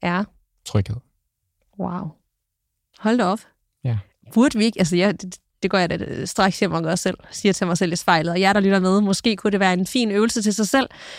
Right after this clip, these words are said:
Speaker 1: Nogle gange skal man bare sige det højt til sig selv,
Speaker 2: Præcis.
Speaker 1: fordi
Speaker 2: Ja.
Speaker 1: så føles det, som om man tror mere på det i
Speaker 2: Ja.
Speaker 1: maven.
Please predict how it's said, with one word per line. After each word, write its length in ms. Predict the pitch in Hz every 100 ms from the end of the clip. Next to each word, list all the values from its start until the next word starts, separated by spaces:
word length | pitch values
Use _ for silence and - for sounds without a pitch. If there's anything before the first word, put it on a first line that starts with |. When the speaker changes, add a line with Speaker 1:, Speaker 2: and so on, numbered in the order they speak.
| - - - -
Speaker 1:
Nogle 140 | 269 269
gange 100 | 254
skal 140 | 262
man 60 | 220
bare 120 | 233
sige 180 | - 240
det 80 |
højt 240 | 214 190 - - - 196
til 140 | -
sig 100 | 147
selv, 200 | 123 214
Speaker 2:
Præcis. 280 | 123 - - _ -
Speaker 1:
fordi 200 | 110 101
Speaker 2:
Ja. 60 |
Speaker 1:
så 140 | - 214
føles 320 | 240 233 -
det, 680 | 226 190 180 175 170 170 170 _ _ _ _ _ _ _ _
som 140 | - 220
om 80 |
man 100 | 196
tror 180 | 190 214
mere 200 | 190 185
på 100 | 185
det 80 | 180
i 100 | 175
Speaker 2:
Ja. 60 | 170
Speaker 1:
maven. 200 | 180